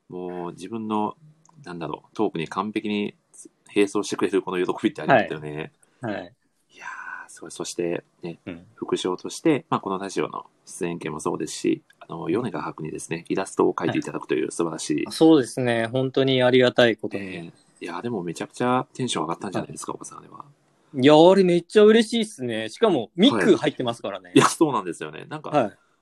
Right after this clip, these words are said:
Speaker 1: スピンオフ会みたいな感じで、なんかミクを小川さんとトライさんがちょっと取り合うみたいな物語始まるんじゃないかなみたいな。
Speaker 2: そう、ただ、もう、
Speaker 1: はい。
Speaker 2: トライさんもミクになってしまったんで、
Speaker 1: あ、
Speaker 2: 僕としてはもう、
Speaker 1: そうか。
Speaker 2: ダブル、ダブルミクなんですけど。
Speaker 1: そうか。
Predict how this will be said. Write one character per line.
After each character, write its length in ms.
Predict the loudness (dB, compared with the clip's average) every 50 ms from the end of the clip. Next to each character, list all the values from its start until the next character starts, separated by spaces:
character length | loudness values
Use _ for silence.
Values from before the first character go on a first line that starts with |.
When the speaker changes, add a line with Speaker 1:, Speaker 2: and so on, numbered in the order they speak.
| _ _
Speaker 1:
ス 180 | -20 -20 -20 _
ピ 140 | -14 -14
ン 80 | -10 -8
オ 60 | -10
フ 80 | -10 -10
会 160 | -10 -12 -12
み 60 | -10
た 60 | -10
い 40 | -12
な 60 | -10
感 160 | -12 -12 -14 -12
じ 60 | -10
で、 240 | -10 -10 -10 -12 -14
な 60 | -14
ん 40 | -12
か 60 | -12
ミ 160 | -12 -12 -12
ク 180 | -10 -6 -4 -4
を 60 | -2 -2
小 80 | -4 -4
川 120 | -6 -6
さ 120 | -8 -8 -10
ん 60 | -10
と 80 | -10 -10
ト 80 | -10 -8
ラ 80 | -8
イ 40 | -8
さ 100 | -8 -12
ん 20 |
が 80 | -12 -10
ち 60 | -10 -8
ょ 20 |
っ 20 |
と 100 | -8 -8
取 200 | -8 -8 -6 -6
り 80 | -6 -6
合 60 | -6
う 40 | -6
み 80 | -6 -6
た 100 | -6 -6
い 40 |
な 180 | -6 -8 -10 -12 -12
物 160 | -14 -16 -16
語 60 | -16
始 340 | -16 -16 -16 -16 -18 -20 -18
ま 80 | -18 -16
る 80 | -14
ん 40 | -12
じ 60 | -10
ゃ 40 | -10
な 80 | -8 -8
い 40 |
か 80 | -8 -8
な 60 | -10
み 80 | -10 -10
た 100 | -12 -14
い 60 | -12
な。 160 | -12 -14 -16 -16 _ _ _ _ _ _ _ _ _ _ -2
Speaker 2:
そ 80 | -2
う、 60 | 2 4
た 120 | 6 8
だ、 220 | 8 8 8 8
も 240 | 6 4 2 0 -2 -2
う、 60 | -2
Speaker 1:
は 80 | -2
い。 40 | 0
Speaker 2:
ト 80 | 2 4
ラ 100 | 4 4
イ 40 | 2
さ 120 | 0 -2
ん 40 | -2
も 120 | -2 -2
ミ 160 | -2 -2 -2
ク 100 | 0 -2
に 80 | -2 -2
な 120 | -4 -6
っ 40 | -8
て 80 | -10 -12
し 100 | -8 -8
ま 100 | -8 -6
っ 40 | -4
た 100 | -4 -2
ん 60 | 0
で、 180 | 0 -2 -2
Speaker 1:
あ、 20 | 0
Speaker 2:
僕 160 | 0 0 2
と 100 | 4 2
し 60 | 4 4
て 80 | 4
は 40 | 4
も 100 | 4 0
う、 20 |
Speaker 1:
そ 60 | -2 0
う 20 |
か。 0 | 2
Speaker 2:
ダ 100 | 2 4
ブ 100 | 6 6
ル、 180 | 6 6 6 4
ダ 120 | 2 2
ブ 100 | 4 4
ル 60 | 4
ミ 80 | 4 2
ク 240 | 2 0 -2 -4 -6
な 100 | -6 -8
ん 60 | -12
で 40 | -16
す 100 | -14 -8
け 80 | -6
ど。 80 | -4 -4
Speaker 1:
そ 60 | -4
う 40 |
か。 40 | -6